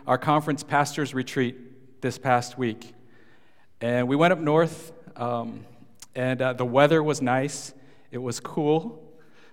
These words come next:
unlike, you know, unlike it is down here. And, uh, I wanna thank those of you who prayed for us. Uh, we really, I know those of us that went, we really appreciate it.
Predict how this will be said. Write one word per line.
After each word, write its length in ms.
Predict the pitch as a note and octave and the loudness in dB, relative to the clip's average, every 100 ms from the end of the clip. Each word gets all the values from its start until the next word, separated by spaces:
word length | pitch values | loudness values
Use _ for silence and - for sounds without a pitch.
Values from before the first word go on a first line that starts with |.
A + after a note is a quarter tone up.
| - | -4
unlike, 380 | B2+ C3 C3 - - | 4 4 4 -4 -16
you 80 | C3 | -12
know, 160 | A#2+ A#2+ | -8 -4
unlike 320 | A#2+ B2+ B2+ | 0 0 0
it 100 | C#3 | 0
is 160 | C#3 C3+ | -2 0
down 240 | C#3+ C#3 | 0 2
here. 440 | C3+ D3+ E3 - - - - - - - - - - - - - | 2 2 2 -2 -18 -20 -20 -20 -20 -20 -20 -20 -20 -20 -20 -8
And, 300 | B2 B2+ B2 | -2 -2 0
uh, 60 | |
I 120 | A#2+ C#3 | 2 4
wanna 240 | E3 F3 | 6 4
thank 300 | E3 F#3 F#3 | 4 -2 0
those 260 | D#3 D#3+ D#3 | 0 0 -2
of 100 | D#3 | -4
you 140 | D3+ | -4
who 140 | D3 | -4
prayed 320 | C#3 D#3 D#3+ D#3+ | -6 0 0 0
for 200 | C3+ A2 | -2 -2
us. 440 | G2+ - - - - - - - - - | -2 -8 -14 -16 -20 -20 -20 -20 -20 -14
Uh, 200 | G#2+ G#2+ | -10 -6
we 160 | A2 B2+ | -4 -2
really, 560 | C#3 D#3 D#3 C#3+ D3 - - - - - - | 2 4 4 2 -4 -12 -20 -20 -20 -20 -10
I 60 | A#2 | -4
know 100 | B2+ | -2
those 220 | C#3 C#3+ | -2 -2
of 80 | C#3+ | -4
us 160 | C3+ | -4
that 100 | D3+ | -6
went, 220 | C3+ C3+ | -4 -6
we 120 | B2+ B2 | -4 -2
really 320 | D3 D3+ C#3 | 4 4 4
appreciate 600 | C#3+ - D3+ - D3+ D3+ | -2 -6 -6 -2 0 2
it. 420 | E3 - - - | 0 -4 -18 -20